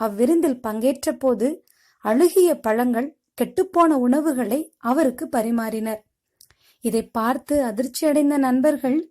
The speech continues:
அதை தட்டி கேட்க எழுந்தபோது அவர்களை அமைதிப்படுத்திய சாக்ரட்டிஸ் அவர்கள் வைத்த அழுகிப்போன பழங்களையும் முகம் கோணாமல் ரசித்து உண்டார். சாக்ரட்டிஸ் வெளியே வந்ததும்,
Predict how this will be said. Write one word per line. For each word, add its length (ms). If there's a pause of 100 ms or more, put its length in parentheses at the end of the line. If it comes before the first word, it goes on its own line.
(320)
அதை 280
தட்டி 360
கேட்க 340
எழுந்தபோது 800 (200)
அவர்களை 520
அமைதிப்படுத்திய 840 (120)
சாக்ரட்டிஸ் 680 (520)
அவர்கள் 420
வைத்த 600 (180)
அழுகிப்போன 640
பழங்களையும் 840 (240)
முகம் 460
கோணாமல் 420
ரசித்து 480
உண்டார். 460 (1400)
சாக்ரட்டிஸ் 680
வெளியே 340
வந்ததும், 580